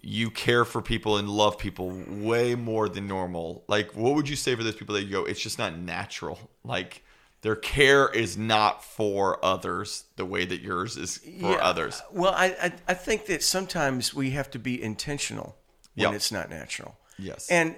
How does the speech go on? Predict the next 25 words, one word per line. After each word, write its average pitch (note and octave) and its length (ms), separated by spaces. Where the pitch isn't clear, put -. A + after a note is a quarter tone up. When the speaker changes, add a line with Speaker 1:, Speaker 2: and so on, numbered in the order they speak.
Speaker 2:
and D#3+ 280
I'll F#3 100
be G3+ 100
honest D3 260
with G#2 120
you, G2+ 60
there's D3+ 140
some C#3+ 160
days B2+ 220
I'm A#2 120
going, G#2 280
"Oh G2+ 220
God, F2 260
it's - 200
Tuesday." - 560
Speaker 1:
Right. F#2 300
Speaker 2:
I A#2+ 80
got A#2 260
back G#2+ 220
to B2 100
back G#2 300
to A2+ 80
back F2+ 320
to A2+ 60
backs. F#2+ 580